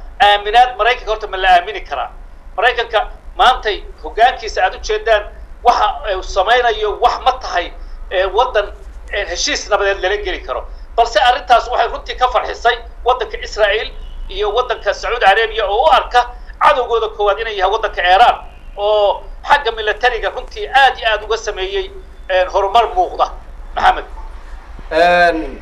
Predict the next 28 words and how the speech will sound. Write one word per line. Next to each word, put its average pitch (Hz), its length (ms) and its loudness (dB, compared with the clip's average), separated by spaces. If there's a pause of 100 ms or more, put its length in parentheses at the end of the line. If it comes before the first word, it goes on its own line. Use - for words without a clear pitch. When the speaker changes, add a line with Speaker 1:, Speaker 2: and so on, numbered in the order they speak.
(320)
Speaker 2:
waxaa 190 280 6
sidoo 214 320 2
kale 175 160 4
meesha 185 380 2
ka 190 120 6
hadlay 180 300 4
oo 139 160 2 (100)
goobtaasi, 156 600 2
een, 131 360 0
madaxweynaha 147 540 4
waddanka 156 680 4
Turkiga, 131 540 0
Recep 160 340 -2
Tayyip 160 340 0
Erdogan. - 460 0 (260)
Ma, - 120 -12 (160)
een, 147 360 -2
hadalladii 202 680 2
laga, 165 280 2 (140)
lagu 170 260 0
xasuusan 160 380 -4
karo 156 320 2
oo 135 200 2
halkaasi 160 360 4
uu 143 100 -4
ka 170 100 -4
jeediyey, 139 420 -6
maxaa 147 220 4